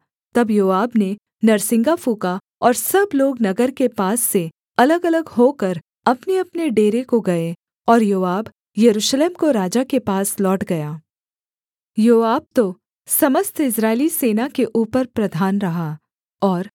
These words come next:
यहोयादा का पुत्र बनायाह करेतियों और पलेतियों के ऊपर था, और अदोराम बेगारों के ऊपर था, और अहीलूद का पुत्र यहोशापात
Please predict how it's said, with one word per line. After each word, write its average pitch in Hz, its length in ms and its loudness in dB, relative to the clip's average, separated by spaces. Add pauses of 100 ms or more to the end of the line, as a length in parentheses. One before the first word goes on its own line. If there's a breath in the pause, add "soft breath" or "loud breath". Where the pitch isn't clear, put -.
(280)
यहोयादा 233 640 0
का 302 160 -4
पुत्र 226 500 0 (320)
बनायाह 180 520 -2 (360)
करेतियों 285 560 0
और 240 260 -4
पलेतियों 208 600 -2
के - 140 -6
ऊपर 208 400 -2
था, 156 320 -6 (680)
और 185 260 -2 (400)
अदोराम 254 580 0 (320)
बेगारों 247 500 2
के 262 160 -4
ऊपर 208 340 -2
था, 170 320 -8 (380)
और 262 120 4
अहीलूद 254 600 0
का 294 180 0
पुत्र 277 360 -2
यहोशापात 226 800 0